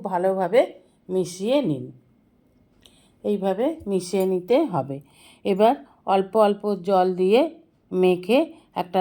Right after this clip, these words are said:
ডো বানিয়ে নেব। একটু একটু জল দিয়ে একটা ডো বানিয়ে নিন। এই মুরালি বা গজা এগুলো বেশি মেলাতলায়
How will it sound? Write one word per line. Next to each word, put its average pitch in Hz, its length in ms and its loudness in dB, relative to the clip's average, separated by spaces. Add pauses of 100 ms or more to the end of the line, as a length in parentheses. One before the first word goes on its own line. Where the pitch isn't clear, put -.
(140)
ডো 185 100 4 (100)
বানিয়ে 147 420 0
নেব। 131 220 -10 (1600)
একটু 208 260 -6
একটু 190 240 -2 (120)
জল 185 240 2
দিয়ে 233 240 -6
একটা - 160 -10 (120)
ডো 185 80 -2 (120)
বানিয়ে 135 400 -6
নিন। 123 200 -12 (1900)
এই 220 140 0
মুরালি 214 580 -2
বা 220 180 2 (100)
গজা 190 380 0 (400)
এগুলো 208 360 2 (140)
বেশি 196 280 0
মেলাতলায় 190 680 0